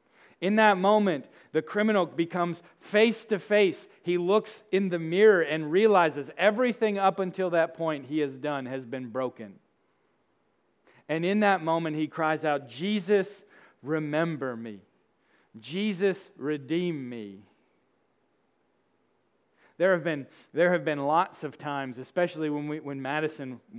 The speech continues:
was born, that it would be bleary nights of Madison screaming, and I would have to get up at five to go in and,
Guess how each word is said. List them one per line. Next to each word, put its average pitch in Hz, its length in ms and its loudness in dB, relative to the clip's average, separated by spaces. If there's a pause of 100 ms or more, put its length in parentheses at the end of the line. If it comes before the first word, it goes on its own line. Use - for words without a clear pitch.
(140)
was 131 220 -8
born, 135 420 -6 (280)
that 143 200 -2
it 147 100 0
would 151 160 -4
be 139 140 -8
bleary 151 560 0
nights 139 720 -10 (800)
of 131 120 -8
Madison 139 520 -8
screaming, 135 560 -8
and 123 100 -8
I 135 100 -4
would 135 120 -4
have 143 240 -6
to 156 80 -8
get 135 160 -6
up 139 220 -6
at 120 120 -10
five 123 540 -6
to 120 100 -16
go 131 220 -6
in 123 140 -8
and, 113 120 -14